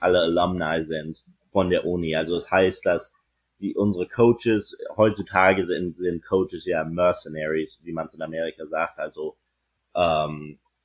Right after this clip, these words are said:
sie, sie gehen von Schule zu Schule und, äh,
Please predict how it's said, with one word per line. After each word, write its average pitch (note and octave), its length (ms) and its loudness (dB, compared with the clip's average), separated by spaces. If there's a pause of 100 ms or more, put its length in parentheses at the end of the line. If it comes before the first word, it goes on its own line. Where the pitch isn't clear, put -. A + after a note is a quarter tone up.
(600)
sie, E2 440 -8
sie E2 280 -6
gehen F#2 200 0
von D#2+ 140 -4
Schule G2+ 320 -2
zu F2+ 140 -14
Schule G2 420 2
und, E2+ 380 -2
äh, E2 400 0